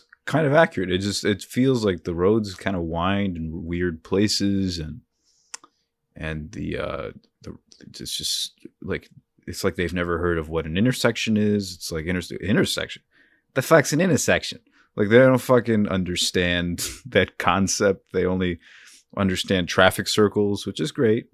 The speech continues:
you know, but it's, it's fucking insane to a certain extent, uh, just how many of them there are. Um, but yeah, I, I mean, aside from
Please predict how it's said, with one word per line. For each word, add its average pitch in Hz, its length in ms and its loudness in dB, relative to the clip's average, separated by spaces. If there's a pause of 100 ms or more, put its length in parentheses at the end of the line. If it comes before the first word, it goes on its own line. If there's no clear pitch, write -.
you 107 160 -2
know, 107 360 -4
but 90 160 -4 (160)
it's, - 200 -14
it's 110 640 -16
fucking 107 340 -4
insane 92 520 -4 (240)
to 98 120 -10
a 82 60 -8
certain 82 340 -8
extent, - 420 -12 (100)
uh, - 160 -18
just - 240 -14
how 92 160 -4
many 87 260 -8
of 82 80 -10
them 85 160 -10
there 87 160 -8
are. 87 180 -12 (1200)
Um, 85 640 -6 (1600)
but 92 380 2 (480)
yeah, 113 300 2
I, 65 280 -4 (120)
I - 40 -4
mean, 85 460 -4 (880)
aside 123 440 2
from 92 380 -2